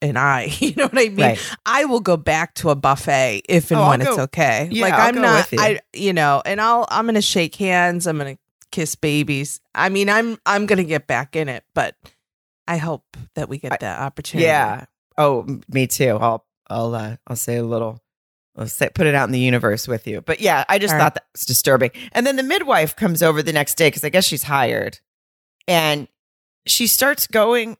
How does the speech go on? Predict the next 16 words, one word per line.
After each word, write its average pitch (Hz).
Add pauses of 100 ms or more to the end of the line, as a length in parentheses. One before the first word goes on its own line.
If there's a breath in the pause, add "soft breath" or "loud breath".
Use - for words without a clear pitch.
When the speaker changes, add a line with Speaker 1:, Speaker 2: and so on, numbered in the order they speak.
Speaker 2:
through 226
the 190
refrigerator, 160 (360)
which 180
is 180
very 226 (380)
invasive 127
to 127
me. 101 (580)
Speaker 1:
I 254
mean, 233
she 247
beeline, 190 (160)
beelined. 147
Is 156
that 180